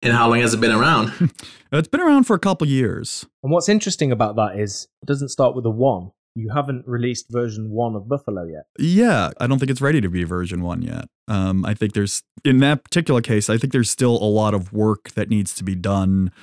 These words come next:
Speaker 2: in a bunch of places, not just in the, the, the library A P Is, but just some of the features and compatibility with other systems that we want to, uh, make sure are in there. We're still trying to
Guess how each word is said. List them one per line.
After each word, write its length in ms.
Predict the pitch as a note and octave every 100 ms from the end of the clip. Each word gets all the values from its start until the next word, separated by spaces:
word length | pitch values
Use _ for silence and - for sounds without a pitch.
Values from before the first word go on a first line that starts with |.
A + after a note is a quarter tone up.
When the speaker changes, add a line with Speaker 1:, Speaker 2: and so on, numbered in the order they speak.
| - - _ _ _
Speaker 2:
in 140 | C3+ D3
a 60 |
bunch 320 | B2 A#2 A#2+ C3+
of 80 |
places, 360 | - B2 B2 B2
not 220 | A#2+ A#2
just 320 | - A2+ -
in 100 | G2+
the, 480 | G#2+ G2+ G2+ F2+ - -
the, 160 | A2+
the 100 | G#2
library 560 | G#2+ G#2+ A#2 A2+ A2+ A2+
A 140 | A2+
P 220 | A2 A2
Is, 520 | G#2+ A2 A2+ A#2 A2+ -
but 240 | G2+ F#2+
just 400 | - G2 - -
some 240 | - G#2+
of 60 | G2
the 40 |
features 680 | F2 A#2 A2 - A2 G2+ G2+
and 120 | F2+
compatibility 920 | F2+ F#2+ G#2 G2+ F2+ G2 G2 G2 G2+ F2+
with 180 | F2+
other 240 | E2+ F2+ F2
systems 600 | - G#2 - F#2 F2 F2
that 120 | F2
we 60 | F2+
want 260 | F2 E2+ -
to, 220 | E2 E2
uh, 80 | D#2+
make 200 | E2+ -
sure 400 | G2 E2 D#2+ -
are 140 | F#2+
in 140 | E2 E2+
there. 180 | D#2+
We're 80 | F#2
still 200 | - F#3
trying 200 | - D#3+
to 200 | A#2 G2